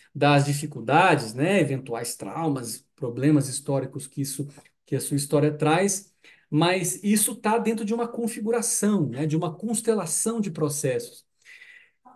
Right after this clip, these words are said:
que os diagnósticos despersonalizados, que os diagnósticos de, universais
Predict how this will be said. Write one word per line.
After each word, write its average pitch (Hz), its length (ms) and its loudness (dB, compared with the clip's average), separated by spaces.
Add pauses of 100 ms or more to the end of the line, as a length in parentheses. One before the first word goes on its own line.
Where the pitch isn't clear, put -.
(160)
que 254 220 6
os 285 160 6
diagnósticos 170 960 4
despersonalizados, 165 1700 0 (460)
que 214 140 0
os 233 120 -2
diagnósticos 165 1300 2
de, 147 120 2
universais 180 1300 4